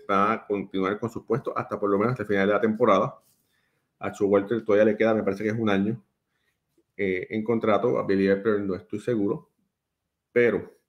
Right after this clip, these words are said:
nada, hay que, hay que ver. Todavía, eh, queda un tiempo, no mucho, hasta la fecha de cambios y en ese momento, o quizá un poquito antes, es que los Mets decidirán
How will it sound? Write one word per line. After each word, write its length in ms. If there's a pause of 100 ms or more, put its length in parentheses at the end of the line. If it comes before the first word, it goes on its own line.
(240)
nada, 340
hay 180
que, 680
hay 120
que 140
ver. 300
Todavía, 920 (420)
eh, 800
queda 260
un 160
tiempo, 420
no 200
mucho, 560 (100)
hasta 240
la 140
fecha 240
de 160
cambios 520 (440)
y 140
en 80
ese 120
momento, 640
o 260
quizá 200
un 100
poquito 320
antes, 400
es 100
que 120
los 120
Mets 200
decidirán 680